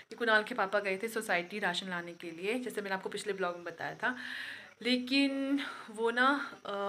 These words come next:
जैसे हमारे यहाँ पे दो सोसाइटी है, एक तो हमारे घर से नीचे और एक है पीछे, अ, पुराना जो ऊपर गांव है ना, वहाँ पे पीछे ऊपर जाके,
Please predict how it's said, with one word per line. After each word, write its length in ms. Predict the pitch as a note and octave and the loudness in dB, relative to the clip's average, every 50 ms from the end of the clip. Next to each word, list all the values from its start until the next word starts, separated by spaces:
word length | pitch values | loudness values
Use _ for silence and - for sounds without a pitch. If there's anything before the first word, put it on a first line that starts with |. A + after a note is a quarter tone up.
| G3+ G3+ G3+ G3 - - - - - - - - | 2 0 0 -2 -8 -12 -14 -12 -12 -12 -4 -4
जैसे 160 | - B3 C#4+ | 2 4 4
हमारे 180 | C#4+ C4 C4 C4+ | 6 8 8 6
यहाँ 100 | C4 C4 | 6 4
पे 60 | C4 | 2
दो 160 | B3+ A#3+ A#3 | 2 2 2
सोसाइटी 460 | A#3 A#3+ G#3+ G#3+ F#3 F3 E3+ - G3 | 2 2 2 2 2 2 2 0 -2
है, 100 | F#3+ F#3 | -2 -2
एक 160 | F3 F#3 - - | -2 -6 -6 -2
तो 260 | A3+ G#3+ G#3+ - - - | -2 -2 -2 -2 -6 -8
हमारे 320 | F#3+ G3+ G3+ G3 G3 G3 | -4 0 2 2 2 2
घर 140 | F#3+ G3 G3 | 0 0 -2
से 180 | F#3+ F#3+ - G#3+ | -2 -2 -4 -4
नीचे 480 | G3 F#3+ F3+ F3 - C#4 - F#3+ - - - - - - - - | -2 -4 -4 -4 -2 0 0 0 0 -2 -6 -10 -12 -12 -4 -2
और 100 | - - | 0 2
एक 160 | G3 G3+ G#3 | 2 0 -2
है 320 | - - G#3+ G#3 A3 A3 - | -2 0 2 2 2 0 -2
पीछे, 560 | A#3 G#3+ - - _ - - G#3+ G#3 G#3 A3 G3+ - - - - - | -8 -12 -12 -12 _ -2 4 6 6 6 6 4 -2 -8 -14 -16 -12
अ, 40 | G3 F#3+ F#3+ F#3+ F#3+ F#3+ - - | -10 -6 -6 -6 -6 -6 -4 0
पुराना 300 | B3 A#3 G#3+ G#3 G#3 G#3+ | 4 6 6 6 6 4
जो 200 | G#3 G3 G#3 G3+ | 4 2 0 0
ऊपर 240 | G3 - A3 G#3+ | 0 0 -2 0
गांव 200 | G3 F#3+ F3 F3 | 2 2 0 2
है 80 | F3+ G3+ | 2 0
ना, 80 | C4+ D#4+ | 0 0
वहाँ 320 | E4 C4 F#3+ F3+ F#3 F3+ | 0 -4 -4 -4 -4 -6
पे 160 | F3+ - F#3+ | -4 -4 -4
पीछे 500 | F#3 - F#3+ F#3 - - - A#3+ C#4 D4+ - - - - - - - - - | -4 -4 -8 -8 -6 -4 0 0 0 0 -2 -8 -10 -10 -10 -10 -8 -6 -6
ऊपर 200 | - - A3+ A3 | 4 4 6 8
जाके, 380 | G#3 E3+ D#3+ D3 - A3 B3 | 8 4 4 2 -2 -4 -4